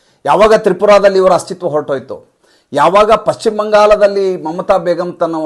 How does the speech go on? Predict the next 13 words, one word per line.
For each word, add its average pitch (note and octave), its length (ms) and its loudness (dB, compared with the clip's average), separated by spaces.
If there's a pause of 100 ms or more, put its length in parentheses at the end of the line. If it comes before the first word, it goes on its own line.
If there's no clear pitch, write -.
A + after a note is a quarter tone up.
ಪ-, B2+ 320 -14
ಪಾರಮ್ಯವನ್ನು D#3 500 -4
ಮೆರೆದ್ರು, C3+ 520 -10 (320)
ಇನ್ನು D#3 240 -6
ಹಿಂದೂಗಳು F#3+ 520 0
ನಮ್ಮನ್ನು E3+ 380 -8
ಕೈ E3 120 -6
ಬಿಟ್ಬಿಡ್ತಾರೆ, C#3 480 -10
ಮುಸಲ್ಮಾನರಂತೂ D#3 800 -6
ಕೈ C#3 160 -8
ಬಿಟ್ಟು C#3+ 240 -12
ಆಗಿ C3 200 -8
ಹೋಗಿದೆ, C3+ 720 -8